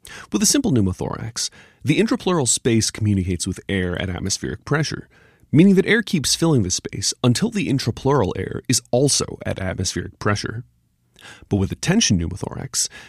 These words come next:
the intrapleural air pressure builds up even more due to a one-way valve mechanism that's surprisingly common to lung injury.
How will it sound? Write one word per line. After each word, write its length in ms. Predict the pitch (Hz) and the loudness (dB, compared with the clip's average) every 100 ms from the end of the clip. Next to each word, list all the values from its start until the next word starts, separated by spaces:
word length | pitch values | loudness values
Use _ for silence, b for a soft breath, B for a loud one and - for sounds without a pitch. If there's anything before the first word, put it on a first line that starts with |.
| B | B
the 140 | - 160 | 0 2
intrapleural 560 | 220 294 - 202 165 - | 2 0 -2 -2 -2 0
air 160 | 110 | 0
pressure 280 | 101 113 101 | 0 -2 -2
builds 240 | 90 107 | 0 0
up 100 | 104 | 2
even 260 | 104 95 95 | 0 0 0
more 440 | 101 147 - - B B B 107 | 0 -2 -4 -8 B B B 4
due 140 | 160 | 6
to 100 | 185 | 8
a 60 | 165 | 6
one-way 460 | 147 208 214 196 | 4 2 2 0
valve 400 | 135 107 110 107 | 0 0 0 0
mechanism 420 | 92 101 - 98 | 0 -4 -4 -4
that's 180 | 92 110 | -2 -2
surprisingly 580 | 156 - - 262 254 180 | -2 -2 -4 -2 0 0
common 480 | - - - 98 95 | -2 -2 -2 -2 -4
to 120 | - | -2
lung 240 | 98 101 98 | 0 2 2
injury. 500 | 101 - - 113 | 2 0 -4 -6